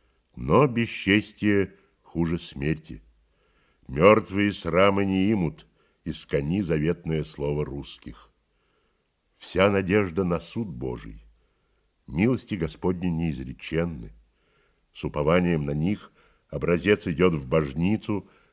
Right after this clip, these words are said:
куда по приказанию его следуют за ним Хабар и Анастасия.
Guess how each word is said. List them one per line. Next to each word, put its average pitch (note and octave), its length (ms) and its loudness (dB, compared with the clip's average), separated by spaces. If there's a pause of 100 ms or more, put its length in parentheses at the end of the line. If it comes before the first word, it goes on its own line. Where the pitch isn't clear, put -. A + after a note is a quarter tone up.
куда D#2+ 220 4
по D#2 100 -2
приказанию F#2+ 760 2
его F2+ 320 2 (160)
следуют D#2+ 580 0
за D2+ 160 -2
ним E2+ 400 -2
Хабар E2 520 -2
и D#2+ 40 -2
Анастасия. B1+ 920 -10